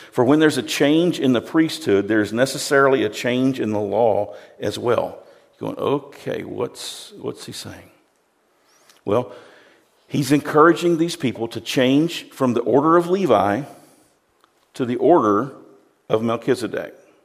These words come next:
Levite said you have to be a Levite to become a priest. Melchizedek says it's not about your genealogy.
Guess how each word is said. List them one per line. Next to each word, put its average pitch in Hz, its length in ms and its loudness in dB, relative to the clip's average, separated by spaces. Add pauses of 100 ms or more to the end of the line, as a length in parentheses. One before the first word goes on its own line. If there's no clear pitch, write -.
(1080)
Levite 160 500 4
said 165 260 6
you 131 120 2
have 135 140 4
to 135 60 -6
be 131 120 2
a 123 60 6
Levite 135 920 2
to - 80 -6
become 120 300 0
a - 20 0
priest. - 560 0 (580)
Melchizedek 127 560 0
says 120 200 0
it's 117 120 -6
not 120 160 0
about 117 200 -2
your 110 100 -8
genealogy. 98 840 -6